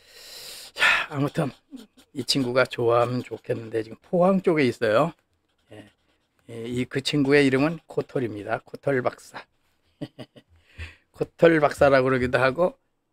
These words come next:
지킬 박사라고도 하고 같이 있는 사람은 또, 에, 그 소크라테스. 근데 저는 소크리테스라고 합니다. 예. <laughs>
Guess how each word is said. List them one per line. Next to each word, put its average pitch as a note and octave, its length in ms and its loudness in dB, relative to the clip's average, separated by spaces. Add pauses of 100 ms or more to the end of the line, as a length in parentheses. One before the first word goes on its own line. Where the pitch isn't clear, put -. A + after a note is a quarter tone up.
지킬 D#3+ 440 2
박사라고도 A#2+ 680 0
하고 A#2+ 260 -4
같이 - 400 -4
있는 B2 260 0
사람은 B2+ 420 0
또, F#3 220 -2 (560)
에, A2 1000 -8 (520)
그 A2 380 -10 (180)
소크라테스. D3 960 0 (500)
근데 A#2+ 200 -4
저는 B2 240 -2
소크리테스라고 C3+ 960 -2
합니다. - 440 -18 (840)
예. - 120 -20 (220)
<laughs> - 480 -6